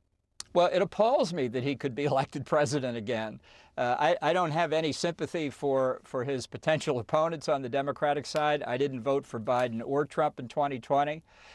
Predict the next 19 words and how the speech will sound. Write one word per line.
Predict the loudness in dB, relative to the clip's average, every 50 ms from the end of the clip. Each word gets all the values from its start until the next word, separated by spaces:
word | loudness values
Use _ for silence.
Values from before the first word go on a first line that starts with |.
| -20 -20 -12 _ 0
Uh, | 2 4 4 4
I'd | 4 2 4 4
like | 4 2 2 0
to | -2 -6
see | -4 -2 0 0
a | 0
conservative | -2 -4 -8 -6 0 2 2 2 2 2 0 0 -2 -2
Republican | -4 -2 0 2 2 2 2 0 -2 -2
on | -2 -4 -4
the | -4 -6
ticket. | -4 -2 -2 -2 -2 -4 -6 -4
Donald | -2 0 0 0 0 -2 -2
Trump | 0 -2 -2 -2 -2
is | -6 -8 -8 -4
not | -2 2 2 2 2 2
a | -2 -6
conservative | -8 -8 -8 -8 -4 -2 0 0 0 -2 -2 -4 -6 -6
Republican. | -4 0 2 2 2 2 -2 -4 -4 -6 -8 -8 -12 _ -20 -20 -20 -20 _ _ _ -4
Uh, | -2 0 0 2 2 0